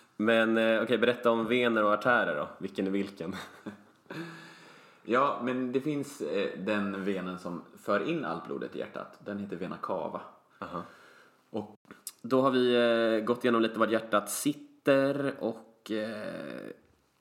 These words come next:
Speaker 1: kan ni gissa hur många liter per dag som hjärt-, som går igenom hjärtat?
Speaker 2: Oj, vad svårt.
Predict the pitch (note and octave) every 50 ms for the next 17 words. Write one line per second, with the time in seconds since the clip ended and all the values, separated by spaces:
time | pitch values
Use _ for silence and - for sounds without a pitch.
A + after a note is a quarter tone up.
0 | _ _ _ _ - - C3+ C3+ C3+ C3+ D3 D3+ D3 - - - - E3 D#3+ E3
1 | D#3+ C#3+ C#3+ B2 A#2 A2+ A2+ A2+ A2 A2 A2 A2 A#2 B2 C#3 E3 E3 C#3 A#2+ -
2 | - - - - F#2+ F#2+ F2 F2 F2+ - - - - - A#2+ G#2+ G#2+ G2 G2 -
3 | C#3+ A#2 G2 - - - - - - - - - - G#2 F#2+ F#2 F2+ F#2 F#2+ -
4 | - - - - - G2+ G2+ F#2+ G2+ F#2 F2+ F#2+ F#2+ G2 F2 E2 D#2 D#2 D#2 -
5 | - - - - - - - _ _ _ _ _ _ _ _ _ - G#2 G#2+ G#2
6 | F#2 E2+ E2+ F2+ F2+ D#2+ D#2+ - - - - G#2 F#2 D2 C#2 - - - -